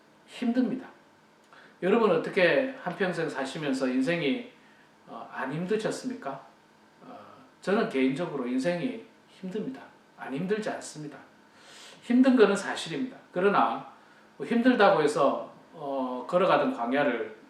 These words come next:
어, 중단할 수도 없고 또 뭐, 어,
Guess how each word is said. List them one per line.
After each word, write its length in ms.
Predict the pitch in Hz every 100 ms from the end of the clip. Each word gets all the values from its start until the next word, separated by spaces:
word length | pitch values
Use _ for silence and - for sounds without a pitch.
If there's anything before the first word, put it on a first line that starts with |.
| - _ _ _ -
어, 280 | 117 113 110
중단할 420 | 131 135 151 170
수도 260 | - - 117
없고 480 | - 131 - - - _ _ _ _ _ -
또 280 | 170 143 123
뭐, 520 | 131 120 110 - -
어, 440 | 117 117 - -